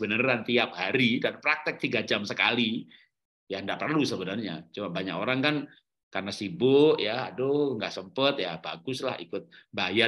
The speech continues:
itu ada untungnya, Anda dapat komitmen gitu loh, dapat gregetnya gitu ya, dapat itu. Oke, lanjutkan lagi. Apakah dengan akupunktur vertigo juga bisa sembuh, Pak? Nah, Bapak tadi cerita ya, vertigo sembuh, migrain sembuh ya.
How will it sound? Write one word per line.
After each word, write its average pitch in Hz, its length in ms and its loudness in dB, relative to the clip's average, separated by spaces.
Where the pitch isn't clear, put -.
itu 147 160 6
ada 123 160 0
untungnya, 104 560 -2
Anda 98 160 -6
dapat 85 240 -8
komitmen 92 560 -4
gitu 82 240 -10
loh, 85 160 -6
dapat 87 240 -8
gregetnya 131 640 0
gitu 76 240 -14
ya, 110 400 -6
dapat 78 320 -10
itu. 85 400 -10
Oke, - 400 -2
lanjutkan 92 400 -6
lagi. 139 720 0
Apakah 185 320 4
dengan 170 240 6
akupunktur 170 560 4
vertigo 175 400 4
juga 170 240 4
bisa 170 160 2
sembuh, 190 240 2
Pak? 170 220 2
Nah, 73 80 -20
Bapak 127 320 -4
tadi 156 160 0
cerita 175 400 4
ya, 127 80 6
vertigo 127 400 0
sembuh, 127 240 0
migrain 117 320 0
sembuh 113 240 0
ya. 123 80 4